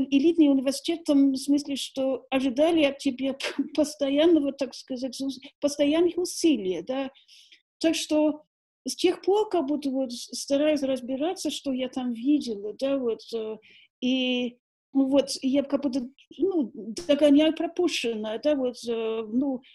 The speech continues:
немножко как-то вникая в те темы, которые, м,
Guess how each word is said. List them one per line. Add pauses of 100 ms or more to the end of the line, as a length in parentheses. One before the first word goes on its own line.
(140)
немножко
как-то
вникая
в
те
темы,
которые, (160)
м,